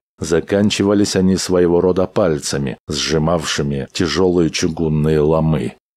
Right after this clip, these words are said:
Из боков и спины выходили чёрные провода и шланги и тянулись к стенам.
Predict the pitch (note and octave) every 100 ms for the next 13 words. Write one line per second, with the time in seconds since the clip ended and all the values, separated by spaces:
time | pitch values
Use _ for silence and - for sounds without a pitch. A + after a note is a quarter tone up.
0 | _ - D2+ C2 E2 - D#2+ - - -
1 | C2+ - D#2 C#2+ F2+ E2+ - F2 F#2 G2
2 | E2+ F#2 F2 D#2+ G2 F2+ F2 E2+ E2 D#2+
3 | - D#2+ E2 F#2 F#2 - D#2 - F#2+ G#2
4 | F#2+ F2 F#2+ - F2+ G2 E2+ F2 F2 -
5 | - - - F#2 C#2 C2+ A1